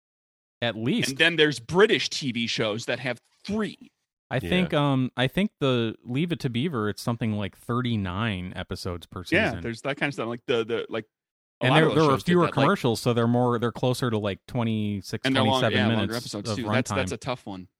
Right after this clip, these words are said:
Speaker 2: Okay, I need the total running time
Speaker 3: There you go.
Speaker 2: <laughs> of the
Speaker 1: Well, that's why
Speaker 2: show.
Speaker 1: I'm saying we need to develop some kind of a
Speaker 3: <laughs>
Speaker 1: unit of T V.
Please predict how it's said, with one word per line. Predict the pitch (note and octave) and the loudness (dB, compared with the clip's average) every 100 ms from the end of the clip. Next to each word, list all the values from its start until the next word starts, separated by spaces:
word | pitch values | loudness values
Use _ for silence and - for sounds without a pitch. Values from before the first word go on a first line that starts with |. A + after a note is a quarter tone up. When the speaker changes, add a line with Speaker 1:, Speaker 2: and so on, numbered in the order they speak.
| - | -8
Speaker 2:
Okay, | C#3+ - | -4 0
I | G2+ | 2
need | D3 F#3 | 2 2
the | - | 2
total | - A#3 C4+ | 6 6 6
running | F#3 F#3+ E3 C3 | 0 0 0 -2
time | C3 F#2+ F#2+ D#3 - - | -4 -8 -8 -12 -12 -4
Speaker 3:
There | F2 | -2
you | E2 | 0
go. | D2+ | 0
Speaker 2:
<laughs> | - | -2
of | - | 0
the | C#4 A#3+ A#3 - F#3+ | 0 0 -2 -4 2
Speaker 1:
Well, | F#3 | 6
that's | A3 A3 | 6 4
why | |
Speaker 2:
show. | F#3+ | 2
Speaker 1:
I'm | D#3+ | 4
saying | A3 E3+ | 2 4
we | D3 | 4
need | D#3+ D#3+ | 4 4
to | D3+ | 2
develop | C#3 D3 C#3+ C#3 | 2 2 2 2
some | - B2+ | 0 0
kind | C#3 A#2+ | 2 0
of | G#2+ | 2
a | G#2+ - | 0 0
Speaker 3:
<laughs> | |
Speaker 1:
unit | B2+ C#3 B2+ A2+ | 2 4 4 2
of | G2+ | -2
T | - A2+ | -4 -2
V. | B2 G#2 F2 | 0 -2 -4